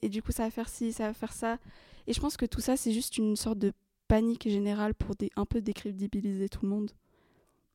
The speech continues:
Mais je pense que c'est pas vraiment réel. Et même s'il y en a qui existent,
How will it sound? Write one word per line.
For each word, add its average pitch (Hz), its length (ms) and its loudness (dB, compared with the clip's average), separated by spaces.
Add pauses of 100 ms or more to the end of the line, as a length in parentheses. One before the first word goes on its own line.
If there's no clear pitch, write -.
(120)
Mais 214 80 4
je - 80 -2
pense 247 120 -2
que 226 100 -2
c'est - 100 -4
pas 214 160 4
vraiment 202 420 2
réel. 196 480 0 (680)
Et 208 120 4
même 247 240 4
s'il - 180 -2
y - 20 2
en 220 80 2
a 233 100 2
qui 202 520 -8
existent, 208 560 -8